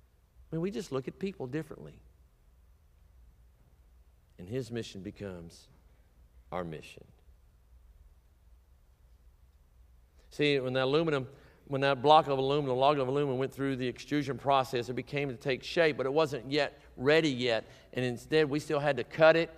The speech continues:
We had to finish it off. We had to go anodize it. We had to get it ready for packaging and shipping and get it out the door before it could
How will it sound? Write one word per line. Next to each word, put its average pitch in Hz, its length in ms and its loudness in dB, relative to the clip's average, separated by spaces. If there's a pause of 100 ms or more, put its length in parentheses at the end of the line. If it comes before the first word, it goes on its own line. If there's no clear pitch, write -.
(220)
We 143 120 0
had 127 160 4
to 113 80 0
finish 156 420 -2
it 147 80 2
off. 147 280 6
We 143 100 0
had 139 80 0
to 135 60 -4
go 123 200 2
anodize 151 640 8
it. 156 160 2 (420)
We 143 140 4
had 139 80 4
to 123 60 -4
get 139 180 2
it 135 60 0
ready 139 280 0
for 117 140 -8
packaging 151 640 0
and 147 100 -8
shipping 147 380 -4
and 123 100 -6
get 143 160 2
it 139 100 -2
out 131 180 0
the 123 80 -4
door 151 260 -2
before 131 340 0
it 135 80 -10
could 131 140 -10